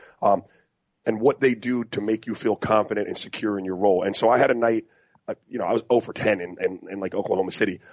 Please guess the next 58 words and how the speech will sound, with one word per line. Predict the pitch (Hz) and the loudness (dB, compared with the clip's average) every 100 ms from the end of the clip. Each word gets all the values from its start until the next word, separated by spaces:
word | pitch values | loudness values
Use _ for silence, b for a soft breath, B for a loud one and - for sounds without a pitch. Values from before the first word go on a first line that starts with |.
| b - | b -2
and | 107 | 2
I | 113 | 2
was, | 101 117 | 0 -4
you | 117 | 0
know, | |
I | 98 | 2
wasn't | 127 117 110 - | 2 0 -2 -10
known | 90 104 113 104 | -4 0 0 -2
to | 90 | -6
just | 82 90 - | -10 -10 0
gun | 104 104 | 2 2
the | 95 | 0
ball. | 82 104 80 | 2 2 2
And | |
so | - 101 | -6 -2
Mike | 110 123 | -2 0
came | 123 117 | -2 -2
over | 117 107 | -2 -2
to | |
me | 113 101 | -4 -4
and | 90 | -6
he | |
told | - 110 | -6 -4
me | 107 101 | -2 2
I | 98 | 0
gotta | 101 | 0
shoot | - 117 | -6 -6
the | 104 | 0
next | 107 - | 0 0
one. | 110 | -6
He | |
was | 95 | -6
pulling | - 117 104 | -2 -2 0
me | 101 | 2
out | 101 104 b b b | 4 2 b b b
and | 113 | -4
he | 113 | 2
sat | - - | 2 4
down | 143 | 4
with | 135 | 4
me | 120 | 2
and | 120 | 0
said, | 160 | 0
"Listen, | 123 - 110 _ _ _ | -2 -4 -8 _ _ _
you're | - | -16
a | - | -4
forty | 127 113 | -4 -2
percent | 117 - 104 | -4 -4 -4
shooter." | 110 - - _ _ _ _ _ | -6 -8 -12 _ _ _ _ _
He | 113 | -2
was | 110 | 0
like, | 110 | 2
"You | 131 | 0
went | - | 2
oh | 123 | 0
for | - | 2
ten | - 123 | 0 2
tonight? | 127 135 | 4 2